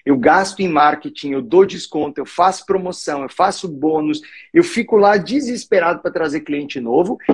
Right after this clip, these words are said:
e eu deixo o cli-, o cliente vem, compra e esse cara sai pela porta dos fundos, direto pro concorrente. Por quê?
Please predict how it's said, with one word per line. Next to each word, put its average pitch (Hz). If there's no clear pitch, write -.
e 220
eu 262
deixo 196
o -
cli-, 175
o 165
cliente 208
vem, 170
compra 180
e 220
esse 240
cara 214
sai 202
pela 202
porta 196
dos 190
fundos, 196
direto 180
pro 190
concorrente. 202
Por 202
quê? 190